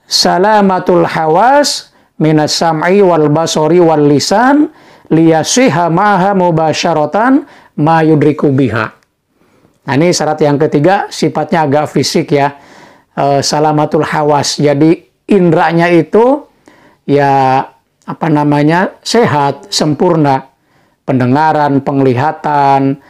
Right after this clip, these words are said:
apa, lisan, pengucapan, itu tidak ada kekurangan sehingga dia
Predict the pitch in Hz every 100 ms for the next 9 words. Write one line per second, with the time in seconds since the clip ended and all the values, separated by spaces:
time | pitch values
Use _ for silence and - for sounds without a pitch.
0 | - - - _ 165 - 160 156 208 165
1 | 170 - 151 147 147 143 143 - 160 160
2 | 156 147 139 139 139 - _ _ _ _
3 | _ 139 - 185 190 285 - - 151 147
4 | 147 160 156 160 151 127 131 170 208 -
5 | 156 147 190 254 311 - - - _ -
6 | 139 165 185